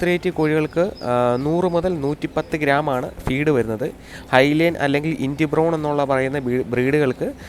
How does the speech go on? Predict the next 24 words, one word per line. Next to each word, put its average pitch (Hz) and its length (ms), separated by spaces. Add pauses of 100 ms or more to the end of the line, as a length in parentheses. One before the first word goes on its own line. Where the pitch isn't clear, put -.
(140)
ആ, 120 360
നൂറ്റി 156 380
ഇരുപത് 165 340
മുതൽ 160 360
നൂറ്റിനാൽപത് 147 800
ഗ്രാം 151 240
ഫീഡാണ്. 131 560 (340)
പക്ഷേ 175 240
മാർക്കറ്റിൽ 151 720
നമുക്ക് 131 300
മുട്ടയ്ക്ക് 147 600 (140)
സെയിം 151 300
റേറ്റ് 143 300
ആയതുകൊണ്ട് 131 680 (460)
ബി 147 160
വി 165 100
ത്രീ 170 200
എയ്റ്റി 175 180
കോഴികളെ 143 400
വളർത്തുന്നതാണ് 127 720 (100)
നമുക്ക് 120 420
ലാഭം. 107 340 (540)
മറ്റുള്ളതിന് 160 540
വരുമ്പം 139 380